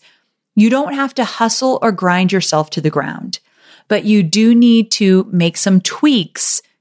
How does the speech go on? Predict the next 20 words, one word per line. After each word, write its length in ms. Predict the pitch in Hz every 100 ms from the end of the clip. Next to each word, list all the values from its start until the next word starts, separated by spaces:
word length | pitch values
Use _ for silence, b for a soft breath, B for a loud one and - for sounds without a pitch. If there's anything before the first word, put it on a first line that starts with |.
| -
to 140 | -
your 160 | 180 165
schedule. 720 | - - 190 185 147 - - b b b
You 180 | 208 208
do 260 | 170 247
need 220 | 277 294 285
to 80 |
find 320 | 277 214 208 226
a 80 |
way 360 | 202 160 151 151
to 180 | - 185
make 200 | 160 151
this 180 | 160 160
a 40 |
priority. 760 | - 170 165 165 147 160 170 _ _ _ _
My 140 | - 185
question 540 | - - 381 - 202
for 160 | 185 165
you 260 | 165 151
is, 260 | 156 151